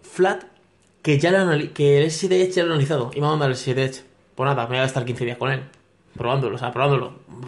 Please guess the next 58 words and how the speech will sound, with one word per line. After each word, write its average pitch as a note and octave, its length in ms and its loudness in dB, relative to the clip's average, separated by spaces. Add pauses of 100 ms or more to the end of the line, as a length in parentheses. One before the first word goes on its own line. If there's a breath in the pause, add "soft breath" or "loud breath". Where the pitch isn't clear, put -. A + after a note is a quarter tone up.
(140)
Estando C#3 240 -4
con C#3+ 140 -2
él. C3+ 140 -2
O B2+ 40 -12
sea, B2 220 -4
este B2+ 180 -4
ya C#3 80 2
lo C#3 60 0
he D3 60 2
analizado, C3+ 360 0
ya B2+ 80 0
no C3+ 60 0
voy C#3 60 0
a - 20 0
hacer C3 120 -4
nada B2 160 -2
más C#3 140 -4
con C#3+ 140 -8
este. D#3 240 -10 (580 loud breath)
Cuando A2+ 220 -10
termine A#2+ 240 0
de B2 60 2
hacer B2+ 680 2 (280 loud breath)
esto, C3+ 240 0
pues A#2+ 180 2
le A2+ 60 -2
mando A#2+ 200 -2
la B2 120 2
review B2+ 240 2
que B2+ 60 2
ya B2 100 2
subí B2+ 180 0
en B2 80 -2
su C3 120 0
día C#3 160 2
y - 20 0
ya C#3+ 60 2
está. C#3 340 -4 (440)
¿Vale? D3 380 -4 (400 loud breath)
Pero C3+ 140 0
yo C#3+ 120 6
quiero G3 160 4
el E3 60 4
flat. C#3 380 -2 (300)
Yo D#3+ 160 0
quiero G3+ 200 2
el, C3+ 240 0
el, C3 320 -2 (400 loud breath)
el C#3+ 120 0
S D#3 140 -4
siete E3+ 260 0
normal, D#3 300 0
el D3+ 160 0
pequeñito, F#3 680 0
el C3 120 -4
de B2+ 60 -2
cinco D#3+ 220 -2
pulgadas. G3 480 -2